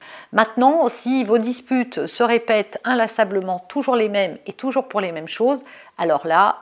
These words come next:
il va falloir mettre en place autre chose. Souvent dans les couples, il y a, euh, voilà, des choses sur le quotidien où on est tout le temps pas content parce que tu fais jamais les courses, parce que, euh, tu laisses traîner tes affaires, parce que je peux pas compter sur toi, parce que,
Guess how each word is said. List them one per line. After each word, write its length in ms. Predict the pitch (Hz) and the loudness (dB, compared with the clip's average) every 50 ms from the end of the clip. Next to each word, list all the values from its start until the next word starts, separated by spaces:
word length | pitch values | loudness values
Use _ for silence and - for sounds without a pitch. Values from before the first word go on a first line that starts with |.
| - - | -8 -8
il 80 | 185 | -6
va 140 | 165 156 - | -4 -4 -6
falloir 640 | - - - 151 165 180 190 196 202 202 202 - - | -6 -6 -6 -2 0 0 2 2 0 -2 -4 -8 -10
mettre 340 | 180 190 - 202 - - - | -8 -6 -6 -6 -6 -8 -12
en 60 | - | -12
place 480 | - - 208 196 220 220 - - - - _ - | -6 -2 0 0 0 0 -2 -10 -20 -20 _ 0
autre 300 | 247 262 - - 214 175 | 0 0 0 0 -4 -6
chose. 340 | - - - - - - _ - - - - - | -6 -8 -12 -14 -14 -16 _ -20 -20 -20 -20 -20
Souvent 380 | - - - 285 262 247 233 214 | -20 -8 -6 -2 2 2 2 2
dans 120 | 196 170 | 2 2
les 140 | 156 160 165 | 0 0 -2
couples, 400 | - - 247 262 254 - - 262 - | -2 -2 -2 -2 -2 -4 -10 -14 -12
il 120 | 196 180 | -8 -4
y 80 | 180 170 | 0 2
a, 300 | 180 202 220 214 95 55 | 2 2 2 2 0 -2
euh, 240 | - - - - - - - - - - _ | -2 -6 -8 -8 -10 -12 -18 -20 -20 -14 _
voilà, 200 | - - - - | -4 -2 -2 0
des 120 | 139 151 160 | -2 -2 -4
choses 240 | - - 254 247 254 | -2 -2 -2 -4 -4
sur 200 | - - 190 190 | -4 -4 -2 0
le 100 | 185 180 | -2 0
quotidien 680 | - - 240 240 - 190 156 165 165 170 190 214 226 214 | 0 -2 -4 -4 -6 -8 -8 -6 -4 -4 -2 -2 -2 -2
où 200 | 196 170 160 156 | -4 -4 -8 -10
on 100 | 160 170 | -8 -4
est 220 | 196 226 226 226 | -4 -4 -4 -6
tout 140 | - - 202 | -10 -12 -12
le 60 | 180 | -10
temps 200 | - - 220 226 | -6 -4 -2 -2
pas 220 | 226 - - 262 247 | -2 0 0 0 0
content 480 | 247 - 214 202 - - 185 190 220 | 0 -2 -6 -6 -4 -4 -2 -2 -2
parce 280 | - - 185 - - - | 0 -2 -2 -4 -4 -8
que 280 | - 160 151 160 170 175 | -8 -6 -6 -4 -6 -8
tu 160 | - - 180 | -8 -10 -10
fais 180 | - - 170 | -8 -6 -6
jamais 220 | 165 170 156 160 156 | -4 -4 -6 -4 -6
les 100 | 151 151 | -6 -8
courses, 400 | - - 220 247 240 233 - - | -6 -2 -2 -2 -2 -2 -6 -8
parce 300 | - - 185 - - - | -6 -6 -6 -6 -8 -4
que, 300 | - 196 196 190 185 190 - - - - - - - | 0 2 2 4 2 0 -4 -8 -16 -16 -18 -12 -4
euh, 240 | - 160 156 151 156 160 | 0 0 2 2 0 -2
tu 160 | - - 240 | -4 -2 -2
laisses 200 | 208 202 196 - | 0 -2 -2 -4
traîner 320 | - - 185 170 170 170 | -4 -4 -4 -2 -4 -6
tes 220 | - 165 156 160 170 | -6 -6 -4 -4 -4
affaires, 460 | 170 - - 220 220 220 226 226 - - | -4 0 2 4 6 6 4 4 2 0
parce 220 | 214 202 - - | 0 0 0 -4
que 180 | - 214 214 214 | -4 -2 -2 -2
je 120 | 196 185 | -2 -4
peux 160 | 156 - 165 | -6 -6 -4
pas 100 | - 175 | -4 -4
compter 360 | - - 165 160 - - 160 | -4 -6 -8 -12 -10 -10 -10
sur 220 | 156 - - - - | -10 -8 -10 -12 -6
toi, 300 | - 254 240 233 233 233 | 0 4 6 8 6 6
parce 280 | 233 233 214 - - | 6 2 0 -2 -4
que, 380 | - - 214 214 220 220 214 202 | -6 -4 -2 0 0 0 0 -2